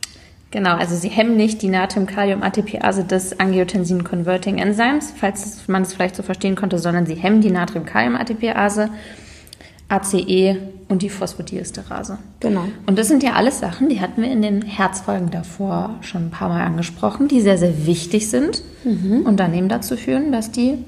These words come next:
Speaker 1: Herzarbeit ökonomisiert wird.
Speaker 2: Genau,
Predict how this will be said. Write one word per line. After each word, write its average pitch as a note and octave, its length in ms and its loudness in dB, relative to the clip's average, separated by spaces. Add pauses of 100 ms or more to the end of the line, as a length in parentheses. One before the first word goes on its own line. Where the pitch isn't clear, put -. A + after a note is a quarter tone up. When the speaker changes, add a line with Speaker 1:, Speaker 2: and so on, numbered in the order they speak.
(180)
Speaker 1:
Herzarbeit F#3 600 -2
ökonomisiert F3+ 760 -4
wird. G3 240 -8 (420)
Speaker 2:
Genau, G#3 340 2